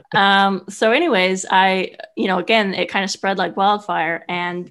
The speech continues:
basically what happened was, um, so this was a private yard. No one was allowed to come to the stables. It was just a guy who owned this, this property and, and seventy horses. And, um, what happened was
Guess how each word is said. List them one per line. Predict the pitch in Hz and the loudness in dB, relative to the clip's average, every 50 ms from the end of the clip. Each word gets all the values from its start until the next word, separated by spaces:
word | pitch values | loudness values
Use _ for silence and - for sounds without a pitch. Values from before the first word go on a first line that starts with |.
| _ | _
basically | - 190 214 226 233 220 190 185 | -4 -4 -4 -4 -6 -6 -6 -4
what | 180 175 196 | -4 -4 -2
happened | 208 233 - - 247 196 175 | -4 -4 -4 -4 -8 -6 -6
was, | 180 180 175 175 175 180 185 - - _ _ | -6 -4 -4 -4 -6 -8 -10 -12 -20 _ _
um, | 175 175 175 170 170 170 165 | -4 -4 -4 -4 -6 -8 -8
so | - - 202 | -4 -4 -2
this | 220 320 320 | -2 0 0
was | 494 403 | 0 0
a | 285 | 0
private | 220 - 233 254 277 240 214 | 0 2 2 2 4 4 2
yard. | 151 175 196 185 - - - - - | 2 2 0 0 0 -4 -8 -18 -10
No | - 185 190 220 | -4 0 2 2
one | 269 294 294 262 | 2 2 0 0
was | 233 208 208 | 0 0 0
allowed | 190 190 185 180 175 165 | 2 2 2 2 2 -2
to | 165 | -6
come | 160 - 180 175 165 | -8 -8 -8 -8 -8
to | 151 - | -10 -10
the | - - | -10 -10
stables. | - - - 175 165 165 - - - - - - | -10 -8 -8 -8 -8 -8 -10 -18 -20 -14 -10 -10
It | 165 | -10
was | - 180 - | -10 -8 -8
just | 190 185 - - | -10 -8 -8 -10
a | 185 | -8
guy | - 185 180 185 185 180 | -4 0 0 2 2 0
who | - 165 - | -2 -4 -4
owned | 180 185 180 185 180 - | -4 -4 -4 -6 -6 -6
this, | 170 165 165 - - - _ _ | -8 -8 -8 -12 -18 -20 _ _
this | - 185 - | -20 -20 -18
property | - - 185 190 - 165 175 170 | -8 -6 -6 -6 -6 -6 -8 -8
and, | 165 175 170 | -8 -10 -10
and | - 185 175 165 | -10 -10 -10 -8
seventy | - - 175 175 180 156 170 | -6 -6 -6 -6 -6 -8 -8
horses. | 160 170 175 180 - - - - - - 143 - - - - - - - - _ _ | -8 -8 -10 -10 -10 -12 -14 -16 -16 -18 -20 -20 -20 -20 -20 -20 -20 -20 -20 _ _
And, | - 202 196 202 196 196 185 160 131 - _ _ _ _ _ - | -2 0 2 4 4 2 2 -2 -6 -12 _ _ _ _ _ 2
um, | 202 196 196 190 190 185 | 4 4 4 4 2 2
what | 180 196 - | 0 -2 -2
happened | 208 247 285 320 294 247 196 | 0 -2 -2 -2 -2 -2 0
was | 185 185 175 180 180 180 - - | 2 2 2 0 0 -4 -8 -10